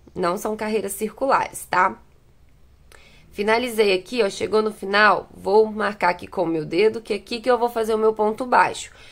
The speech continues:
Vou subir mais duas correntinhas, uma, duas. Volto na terceira e faço um ponto baixo. Agora eu faço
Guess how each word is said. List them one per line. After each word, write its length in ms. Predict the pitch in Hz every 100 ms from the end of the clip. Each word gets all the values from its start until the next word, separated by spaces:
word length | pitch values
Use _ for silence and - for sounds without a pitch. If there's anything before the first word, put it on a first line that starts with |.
| -
Vou 200 | - 208
subir 300 | 208 185 185
mais 340 | 180 151 165 160
duas 420 | 202 226 302 294
correntinhas, 880 | - 214 196 185 - 170 170 175 -
uma, 540 | 170 180 185 220 302 320 _ - - - - - -
duas. 760 | 185 240 214 156 - - - - - - -
Volto 640 | - 190 196 220 226 233
na 160 | 190
terceira 800 | 180 175 175 - 160 165 170 170 -
e 100 | -
faço 560 | 208 196 175 180 - -
um 180 | - 220
ponto 400 | 233 208 208 214
baixo. 640 | 262 277 180 - - - - - - - - - - - - - - - - - - - - - - - - - - - - -
Agora 380 | 175 180 196 208
eu 40 |
faço 560 | 214 190 175 165 -